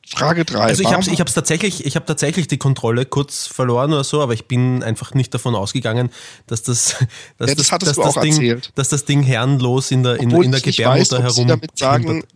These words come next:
Speaker 1: will, die Macht über das Schnürderl verloren, ob sie nicht auch meinte, dass du die Macht über dein Schnürderl verloren hast.
Speaker 2: Ja, das, äh, halt, kann, ich schließ das aus. Ähm, ja,
Speaker 1: Okay.
Speaker 2: aber
Speaker 1: Warum hast du nicht gesagt, da ist aber noch was drin?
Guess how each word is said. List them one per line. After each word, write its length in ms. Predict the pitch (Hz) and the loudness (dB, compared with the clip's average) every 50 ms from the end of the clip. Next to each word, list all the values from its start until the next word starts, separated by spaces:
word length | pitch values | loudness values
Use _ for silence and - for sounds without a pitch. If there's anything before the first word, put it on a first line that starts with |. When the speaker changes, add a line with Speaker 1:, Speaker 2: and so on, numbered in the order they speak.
| - - | -4 -2
Speaker 1:
will, 340 | 143 147 160 175 185 - - _ - | 0 2 4 4 2 2 0 _ -12
die 140 | - 151 | -8 -6
Macht 380 | 151 143 127 143 185 - - - - | -2 0 0 0 0 -4 -8 -12 -10
über 140 | 151 151 139 | -4 -4 0
das 120 | 131 131 127 | 0 2 2
Schnürderl 460 | - - - 156 170 180 156 127 120 | 0 0 0 0 0 0 0 0 -2
verloren, 480 | - - 123 110 107 107 107 113 127 139 | -2 -4 -6 -6 -4 -4 -2 -2 -2 -4
ob 160 | - - - | -6 -6 -6
sie 100 | - 131 | -4 -4
nicht 160 | 131 135 147 | -4 -6 -6
auch 120 | 127 - | -8 -6
meinte, 260 | 131 127 120 123 - 147 | -4 -4 -4 -4 -4 -4
dass 180 | 135 127 - | -6 -6 -6
du 80 | - - | -8 -8
die 120 | - 117 | -8 -6
Macht 260 | 113 120 120 - - - | -4 -4 -4 -4 -6 -10
über 140 | - 123 117 | -4 -4 -4
dein 260 | 107 120 117 127 135 - | -2 0 -2 0 0 0
Schnürderl 480 | - - 117 113 107 98 92 90 87 | -4 -2 -2 -4 -2 -2 -4 -6 -6
verloren 420 | - - 95 95 90 87 87 82 80 | -6 -8 -8 -8 -6 -8 -8 -10 -10
hast. 320 | 82 80 - - - - _ _ - | -10 -12 -12 -14 -16 -18 _ _ -12
Speaker 2:
Ja, 180 | 120 113 107 110 | -8 -6 -4 -4
das, 260 | 117 117 - - - | -4 -6 -6 -6 -6
äh, 40 | 120 | -6
halt, 400 | 110 107 104 104 104 104 - 113 | -4 -4 -2 -4 -4 -6 -8 -10
kann, 320 | - - 107 117 113 110 123 117 | -8 -6 -4 -2 -2 -2 -2 -2
ich 140 | 135 131 - | -4 -4 -2
schließ 200 | - 135 120 - | -2 -2 -2 -2
das 120 | - 107 | -2 -4
aus. 320 | 104 92 95 98 - - - | -4 -4 -4 -6 -8 -10 -10
Ähm, 380 | 120 113 107 104 104 104 101 98 - | -10 -8 -8 -6 -6 -8 -8 -10 -12
ja, 140 | - 107 92 | -10 -8 -8
Speaker 1:
Okay. 260 | 87 - - - 113 | -8 -8 -6 -4 -2
Speaker 2:
aber 200 | 98 101 104 104 104 _ _ - - _ - - _ - 113 110 _ _ _ _ | -2 -2 -4 -6 -8 _ _ -20 -20 _ -20 -20 _ -14 -14 -14 _ _ _ _
Speaker 1:
Warum 400 | 131 127 147 185 233 226 208 180 | 0 0 0 2 0 0 0 0
hast 220 | 165 160 - - | 0 0 -2 -6
du 60 | 160 | -2
nicht 220 | 151 160 - - - | -2 -2 -2 -2 -6
gesagt, 540 | - 135 - 135 127 147 185 - - - - - | -6 -2 0 2 2 2 0 -2 -6 -18 -14 -6
da 80 | - 127 | -4 -4
ist 240 | - 170 - - | -2 -2 -4 -2
aber 160 | - 147 143 131 | -2 0 0 0
noch 220 | 131 127 - - | 0 -2 -4 -4
was 220 | 127 120 - - | -4 -4 -4 -4
drin? 360 | - 160 175 160 113 92 92 | -2 -2 -2 -2 -2 -4 -10